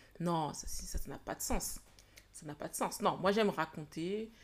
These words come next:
euh, dire que j'ai vécu des choses, que, que voilà. Après, évidemment, dans une route, dans un chemin, il n'y a pas que des bons côtés, mais, euh, il y a des choses enrichissantes à vivre. Peu importe, effectivement, qu'elles soient positives ou négatives,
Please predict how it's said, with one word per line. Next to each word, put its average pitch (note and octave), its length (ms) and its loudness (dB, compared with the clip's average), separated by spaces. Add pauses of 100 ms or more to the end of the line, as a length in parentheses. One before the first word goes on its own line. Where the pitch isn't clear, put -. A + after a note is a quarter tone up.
(260)
euh, D3 200 -2
dire F3+ 220 -4
que - 120 -8
j'ai D3 160 -6
vécu D3+ 320 -6
des D3+ 120 -2
choses, E3 480 -4
que, C#3+ 280 -8 (360)
que - 100 -6
voilà. E3 380 0
Après, G#3 460 8
évidemment, F3 420 2
dans E3 160 0
une D#3+ 160 -4
route, E3+ 180 -6
dans D#3 200 -4
un D#3 60 -4
chemin, E3 300 -4
il D#3+ 60 -4
n'y D3+ 40 0
a D3 60 -4
pas D#3+ 120 -8
que D3 100 -12
des D3 120 -4
bons D3 220 -6
côtés, G#3+ 460 -2 (420)
mais, F#3+ 500 4
euh, - 600 -2 (600)
il - 80 -8
y D#3 60 0
a D3+ 60 0
des D3+ 100 -2
choses F3 340 -2
enrichissantes F3+ 720 -2
à D3 80 -4
vivre. D3 280 -10 (640)
Peu E3 120 -2
importe, D#3 360 -2
effectivement, - 440 -8
qu'elles E3 140 -10
soient - 180 -8
positives D3+ 420 -10
ou D3 60 -6
négatives, D3 680 -6